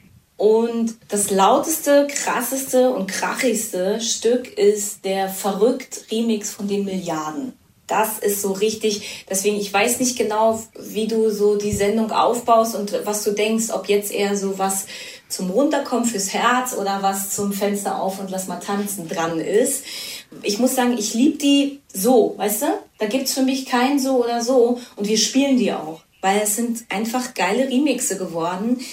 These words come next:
die, äh, uns diese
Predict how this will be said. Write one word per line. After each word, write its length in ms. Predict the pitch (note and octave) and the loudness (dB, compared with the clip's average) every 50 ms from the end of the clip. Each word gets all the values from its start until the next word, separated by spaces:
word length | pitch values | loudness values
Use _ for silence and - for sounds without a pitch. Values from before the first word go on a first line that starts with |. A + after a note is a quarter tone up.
| - - - - - - _ _ - - | -14 -16 -16 -18 -18 -20 _ _ -6 -2
die, 300 | G3+ G3+ G#3 G#3 G#3 G3 | 0 0 2 2 2 2
äh, 260 | - G3 G3 G3 F#3+ F3+ - | 2 0 -2 -2 -2 -2 0
uns 400 | G#3 G#3 A3 G#3 - - - - | 0 0 0 -2 -2 -4 -6 -8
diese 680 | - - G3 F#3 F#3 G3 G3 F#3+ F#3+ F#3+ F#3+ F#3+ F#3 | -8 -6 -6 -4 -2 -2 0 0 0 0 -2 -4 -6